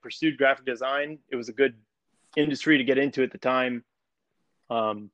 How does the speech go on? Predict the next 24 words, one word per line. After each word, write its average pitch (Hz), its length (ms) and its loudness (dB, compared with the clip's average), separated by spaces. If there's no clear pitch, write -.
I 120 60 0
worked 127 200 2
in 120 80 0
oil 120 160 2
and 107 100 -4
gas 120 280 0
a 120 40 -4
little 107 120 -2
bit 117 220 -4
too. 120 280 0
It 110 60 -4
was - 120 -16
funny. 110 340 -6
Just - 320 -8
kinda 147 200 6
did 139 160 6
a 135 60 4
couple 139 240 2
jobs 127 320 2
after 117 180 -2
college, 127 400 -2
as 104 80 -10
one 113 180 -4
does. 113 420 -4